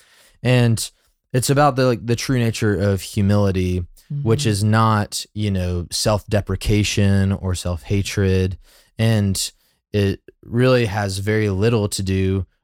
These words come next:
Speaker 1: with our opinion of ourself or other people's opinion of us, but it's more of where is our attention directed. And
Speaker 2: Mm-hmm.
Speaker 1: when we are freed by, you know, the true power of Christ's death and resurrection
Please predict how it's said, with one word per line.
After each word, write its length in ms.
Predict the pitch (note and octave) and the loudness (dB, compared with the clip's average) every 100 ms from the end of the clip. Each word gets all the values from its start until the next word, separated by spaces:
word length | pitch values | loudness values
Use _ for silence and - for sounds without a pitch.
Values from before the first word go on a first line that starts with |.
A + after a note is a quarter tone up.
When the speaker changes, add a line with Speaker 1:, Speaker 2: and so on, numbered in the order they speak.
| - | -6
Speaker 1:
with 420 | F#2+ F2+ F2+ - G2 | -2 0 -2 -6 -4
our 140 | F#2+ | -4
opinion 420 | F2+ G2+ G2 F#2+ | 2 2 2 0
of 100 | F#2+ | -2
ourself 580 | F#2 F#2 - F#2+ G2 - | -4 -4 -4 -2 -2 -6
or 220 | F#2 F2+ | -6 -4
other 220 | F#2+ F#2+ F#2 | -2 -2 -2
people's 360 | G2 F#2+ F2+ | -2 -2 -4
opinion 440 | F2 - G2 G2 G2 | -4 0 2 2 0
of 100 | G2 | -2
us, 240 | G2+ - | -4 -4
but 300 | G2 G2 - | -2 -2 -2
it's 160 | F#2+ G#2+ | -6 -2
more 360 | A2 G#2+ G#2 | 0 2 2
of 160 | G2 - _ _ - | 0 -4 _ _ -4
where 300 | G#2+ A2+ A2 | 0 2 2
is 120 | G2+ | 0
our 140 | F#2+ | -2
attention 760 | F#2 - A2+ G2+ G2 F#2 F2+ - | -2 -4 -4 -2 -2 -2 -4 -6
directed. 720 | F#2+ F#2 F2+ - F#2 F2+ F2 - - - _ | -4 -2 -2 -4 -4 -4 -6 -12 -20 -20 _
And 340 | G#2 G#2 G2 C#3 | -2 0 0 0
Speaker 2:
Mm-hmm. 240 | C#3 - | 0 0
Speaker 1:
when 240 | B2 C3 C3 | 2 2 0
we 120 | B2 | -2
are 60 | |
freed 400 | A2+ - A#2+ A#2+ | -4 -4 -2 -2
by, 560 | G#2+ G#2 G2+ G2+ G2 F#2+ - _ _ _ | 0 2 2 0 -2 -6 -10 _ _ _
you 120 | G#2+ | -2
know, 180 | G#2 G2 | 0 0
the 160 | F#2 F2+ | -2 -4
true 340 | - - A#2 | -4 -2 0
power 540 | - G2+ G2+ F#2 F2+ F2+ | 0 -2 -2 -4 -4 -6
of 140 | F2+ | -8
Christ's 360 | - G2 F#2+ - | -4 -4 -4 -2
death 320 | G#2 F#2 F#2+ | -2 -2 -2
and 120 | F#2 | -2
resurrection 880 | F#2 F2 F#2+ G2 - F#2 F#2 F2 | -2 -2 -2 -2 -2 -2 0 -2